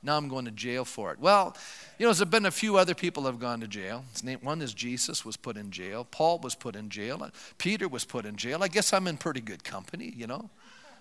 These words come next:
right? If you end up going to jail, that's not the word. I could, I say, "Well, hey, I'm just like Jesus. I'm getting put in jail for doing the right thing." Now, this is different than being put in jail for the wrong thing.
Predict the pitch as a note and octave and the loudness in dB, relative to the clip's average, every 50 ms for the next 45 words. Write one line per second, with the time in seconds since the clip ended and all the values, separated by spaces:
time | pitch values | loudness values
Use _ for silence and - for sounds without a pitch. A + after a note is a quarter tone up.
0 | - - C3 D#3+ G3 G#3 E4+ - - D#3 D3+ E3 F3 D#3+ B2+ D3 D3+ D#3 D3 C3+ | -4 2 4 4 4 2 0 0 0 0 2 2 2 0 2 0 0 0 -2 -2
1 | A#2 G#2 - A#2+ A#2+ C3+ F3 G3+ A3+ F#3 E3+ - - G#3+ G#3 F#3+ - E3+ D3 C3 | -4 -4 -4 -2 0 0 0 2 2 2 2 4 4 4 2 4 2 0 -2 2
2 | D3 F3+ F#3+ - - - - E3+ - F3+ D3 - - D3+ D#3+ - - F3 F3+ G#3+ | 2 2 2 2 2 0 0 0 0 -2 -4 2 4 4 4 4 2 0 0 -2
3 | F#3+ C#3 B2+ C3 - G3 G#3+ G3 E3 C#3 B2+ E3+ D#3+ - - F3 F3+ C#3+ - F3 | 0 0 0 2 2 2 4 4 2 2 2 0 -2 2 2 2 2 2 0 -2
4 | G#3+ D#4+ D4 D4+ - - - A2 A#2 C3 C3 B2+ C3+ F3+ F3+ F3+ F3 C#3 - F#3+ | -2 -4 -4 -6 -4 -4 -2 -2 -4 -4 -4 -2 -2 0 0 0 -4 -2 -2 0
5 | E3+ F3 F3 D3 E3 F3 F#3 F3+ - F3 D3 D#3+ F3 F3+ F3+ F3+ F3+ F3 F3+ F#3+ | 0 0 -2 0 2 2 2 2 0 -2 0 0 0 0 0 0 2 2 2 2
6 | G3 - - - - F#4 - - - - - - - - - - - - F3+ F#3+ | 0 -4 -8 -8 -8 -8 -12 -16 -18 -20 -20 -20 -18 -16 -16 -2 6 6 8 10
7 | C4+ D4 A3+ D4 C4 E3+ C3+ B2 B3+ C4+ - B3+ A#3+ G3 F3 E3+ D#3+ D3+ F#3 F#3 | 10 10 10 8 6 4 4 4 4 6 8 6 6 6 4 2 2 2 2 2
8 | E3+ - - G#3 F3+ F3+ D#3+ C3+ C3+ E3 E3+ D#3 - C3+ A#2+ A#2+ A#2 B2+ B2+ C3 | 0 0 0 2 2 2 0 0 2 2 2 2 2 -2 -4 -4 -2 0 0 0
9 | C3 B2 - - G2 D2 | -2 -4 -8 -10 -12 -12